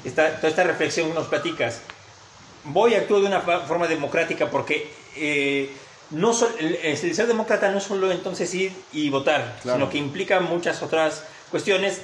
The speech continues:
Speaker 1: Esta reflexión que tú nos estás platicando, Rodrigo, por supuesto, entonces, que también es parte importante de eso. Y,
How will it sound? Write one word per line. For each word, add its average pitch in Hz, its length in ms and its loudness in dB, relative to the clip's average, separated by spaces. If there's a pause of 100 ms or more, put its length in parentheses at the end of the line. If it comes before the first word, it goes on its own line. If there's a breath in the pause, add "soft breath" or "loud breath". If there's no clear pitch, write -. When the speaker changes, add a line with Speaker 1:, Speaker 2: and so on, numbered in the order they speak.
(120)
Speaker 1:
Esta 196 260 0
reflexión 170 440 0
que 156 100 -4
tú - 100 -8
nos 160 80 -4
estás 156 220 0
platicando, 151 540 0
Rodrigo, 156 280 2
por 139 160 0
supuesto, 170 360 -2
entonces, 156 340 -6
que 151 80 -4
también 143 440 -2 (360 loud breath)
es 139 100 -2
parte 156 440 2
importante 143 500 -2
de 175 100 2
eso. 185 240 -2 (880 loud breath)
Y, 233 300 4